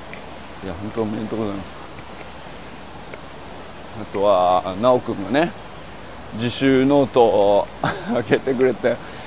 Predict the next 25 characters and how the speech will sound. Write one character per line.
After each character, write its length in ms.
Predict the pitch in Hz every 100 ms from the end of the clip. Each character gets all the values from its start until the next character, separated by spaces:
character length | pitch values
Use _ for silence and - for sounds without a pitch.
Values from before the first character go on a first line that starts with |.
| - - - -
い 40 | -
や、 200 | 127 127
あ 60 |
れ 100 | 127
は 320 | 139 135 135 131
本 160 | 131
当 120 | 123
に、 360 | 123 123 123 107 - - - - - - - - - - 117
な 120 | 127
ん 80 | 120
て 160 | -
い 20 | 95
う 20 |
か、 220 | 87 85 - - - - - - - - - - - - - - - - - - - - - - - - - -
理 120 | 127 143
念 240 | 127 95
に 100 | 92
つ 100 | 95 98
い 40 |
て 120 | 87
で 100 | 87
す 60 | 80
け 80 | 110
ど、 340 | 95 101 92 80 - - - - - - - - - - - - - - - - - - - - - - - - - - - - - - - -
ま 200 | 156 147